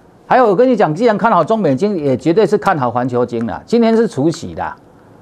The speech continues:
今天是环球金除息，这个绝对是看好，这个看好补涨啊。这种股票哈，啊，没一千块就俗的啦，真的很便宜啦。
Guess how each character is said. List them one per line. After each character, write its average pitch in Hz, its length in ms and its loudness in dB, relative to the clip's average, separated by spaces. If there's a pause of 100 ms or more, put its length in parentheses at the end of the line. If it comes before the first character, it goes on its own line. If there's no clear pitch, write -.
(360)
今 202 140 0
天 208 140 2
是 170 80 0
环 160 140 2
球 165 120 4
金 175 200 0
除 135 180 -2
息， 101 180 -6
这 220 120 0
个 208 120 4
绝 156 120 -2
对 190 120 4
是 185 100 2
看 165 220 -2
好， 101 120 -4
这 226 100 2
个 220 100 4
看 190 200 0
好 131 120 0
补 135 240 -6
涨 - 240 -4
啊。 - 80 -20 (680)
这 208 100 -2
种 220 160 2
股 220 160 4
票 131 220 0
哈， 120 80 0 (100)
啊， 190 80 2
没 165 140 2
一 123 100 -8
千 147 180 -2
块 151 160 2
就 - 120 -2
俗 113 160 -4
的 85 180 -10
啦， - 180 -18 (920)
真 226 200 2
的 202 100 2
很 139 160 0
便 127 200 -2
宜 107 120 -6
啦。 76 180 -14